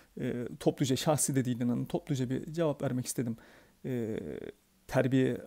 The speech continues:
almamış insanlara, e, yorum da yazsanız, mesaj da atsanız hepinize terbiyeli olmanızı davet ediyorum. Terbiyesizlik yapanları söylüyorum yani genel olarak söylemiyorum. Yoksa hani sağ olsunlar gerçekten çok kibar, e,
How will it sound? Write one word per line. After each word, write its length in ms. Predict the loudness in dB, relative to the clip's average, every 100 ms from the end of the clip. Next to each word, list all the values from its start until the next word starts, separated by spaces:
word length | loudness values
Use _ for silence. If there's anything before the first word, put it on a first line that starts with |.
| 4
almamış 420 | 4 6 0 0
insanlara, 500 | 0 0 0 -2 -4 -10 -20 -20 _ _ -8
e, 20 | -8 -8 -10 4
yorum 300 | 8 8 8
da 60 |
yazsanız, 400 | 4 2 0 0
mesaj 340 | 2 4 4 4
da 60 |
atsanız 520 | 0 0 0 0 -4 -10 _ _ _
hepinize 340 | 2 2 2 0
terbiyeli 400 | 2 4 4 4
olmanızı 380 | 2 0 -2
davet 320 | -2 -2 0 0
ediyorum. 220 | 2 2
Terbiyesizlik 560 | 4 4 4 4 2
yapanları 340 | 0 2 0 -2
söylüyorum 400 | -4 -4 -2 -2
yani 220 | -2 -2 -2
genel 240 | 2 4 2
olarak 260 | 0 -2
söylemiyorum. 480 | -2 0 0 0 -2 -6 -6 -2
Yoksa 200 | 2 2
hani 320 | 4 2 2 0
sağ 180 | 4
olsunlar 300 | 4 2 0
gerçekten 500 | 2 0 0 -2 -2 -4 -10 -20 _ _
çok 180 | -6 -2
kibar, 340 | 2 2 0 -6 -20 _ _
e, 260 | -6 -4 -4